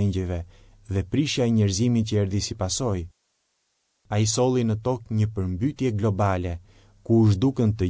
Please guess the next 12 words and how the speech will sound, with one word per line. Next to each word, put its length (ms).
gjithë 300
njerëzit 400
e 60
liq 240
dhe 260
shpëtuan 580
vetëm 340
shërbëtorët 720
e 80
tij 180
besnik. 440
Kështu, 280